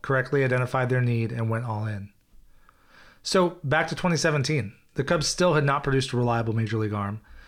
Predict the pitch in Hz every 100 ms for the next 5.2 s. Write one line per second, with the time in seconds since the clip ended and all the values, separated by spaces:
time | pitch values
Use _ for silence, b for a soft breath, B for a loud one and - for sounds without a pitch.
0 | B B - 147 139 135 135 147 135 147
1 | 135 135 131 139 131 127 117 110 131 135
2 | 131 143 131 120 117 - - - 139 135
3 | 131 131 - - 135 127 120 131 147 143
4 | 143 135 123 123 127 123 120 120 131 135
5 | - -